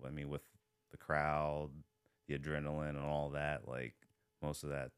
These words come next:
goes out of the window. That's why, like, you know, it's good to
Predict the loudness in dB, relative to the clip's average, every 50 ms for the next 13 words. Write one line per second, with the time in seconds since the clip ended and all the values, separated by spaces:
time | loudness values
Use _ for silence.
0 | _ -8 -8 -6 -4 -2 -2 -2 -2 -4 -4 -6 -4 -4 -4 -2 -2 -4 -6 -6
1 | -8 -12 _ _ _ _ _ _ _ _ _ -12 -12 -10 -8 -8 -6 -6 -6 -6
2 | -8 -10 -12 _ _ _ _ -20 -20 -20 -20 _ -18 -18 -18 -18 -18 -16 -14 -12
3 | -8 -8 -8 -6 -4 -6 -4 -4 -6 -8